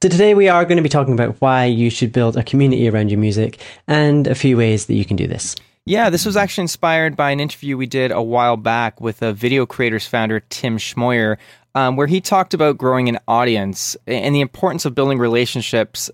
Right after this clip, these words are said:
Speaker 2: uh, that really, uh, molds your community.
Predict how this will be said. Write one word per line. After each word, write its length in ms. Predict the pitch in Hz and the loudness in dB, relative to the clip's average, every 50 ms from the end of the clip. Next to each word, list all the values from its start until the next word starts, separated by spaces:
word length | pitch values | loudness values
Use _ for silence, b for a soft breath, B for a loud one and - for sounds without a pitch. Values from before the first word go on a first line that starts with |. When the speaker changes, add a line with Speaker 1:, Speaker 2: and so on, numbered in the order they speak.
| _ - | _ -2
Speaker 2:
uh, 400 | 107 107 104 104 98 - - - - | 0 0 2 0 0 -2 -4 -4 -4
that 160 | 120 - - | -4 -4 -4
really, 640 | - 120 123 123 120 117 117 113 107 - - - - | -2 -2 0 0 2 2 2 0 0 -2 -6 -10 -10
uh, 180 | - - - - - - - _ _ - | -8 -8 -8 -8 -10 -14 -20 _ _ -12
molds 800 | - 151 143 131 135 135 147 151 139 123 120 104 104 107 - - B B B B | -6 -2 0 2 2 4 4 4 2 2 0 0 -2 -6 -8 -8 B B B B
your 140 | B 120 113 | B -4 -4
community. 520 | - 120 120 120 120 110 101 90 - - | -2 0 0 0 0 0 -2 -4 -6 -8